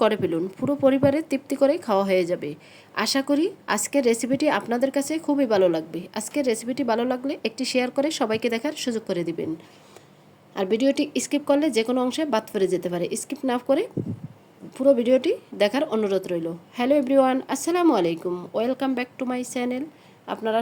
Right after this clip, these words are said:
সবাই কেমন আছেন? আশা করি যে যেখানে আছেন সবাই অনেক ভালো আছেন এবং সুস্থ আছেন। আমি আলহামদুলিল্লাহ ভালো আছি। কাছে অথবা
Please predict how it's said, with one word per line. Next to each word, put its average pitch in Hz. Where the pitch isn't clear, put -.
সবাই 262
কেমন 247
আছেন? 247
আশা 262
করি 294
যে 214
যেখানে 226
আছেন 262
সবাই 254
অনেক 185
ভালো 196
আছেন 254
এবং 285
সুস্থ 247
আছেন। 170
আমি 247
আলহামদুলিল্লাহ 233
ভালো 214
আছি। -
কাছে 220
অথবা 285